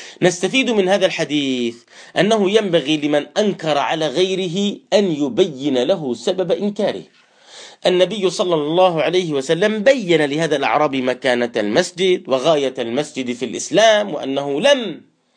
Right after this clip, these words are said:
يكن هذا المسجد ليبول فيه الناس وليلقوا نجاساتهم، وإنما هو لذكر الله وتعظيمه سبحانه، وتعظيمه سبحانه.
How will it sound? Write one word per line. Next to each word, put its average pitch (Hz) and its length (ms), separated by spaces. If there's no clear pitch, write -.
يكن 208 400
هذا 190 160
المسجد 180 640
ليبول 190 600
فيه 175 220
الناس 175 480
وليلقوا 151 580
نجاساتهم، 170 760
وإنما 170 460
هو 139 260
لذكر 139 760
الله 190 520
وتعظيمه 208 800
سبحانه، 113 580
وتعظيمه 208 600
سبحانه. 110 560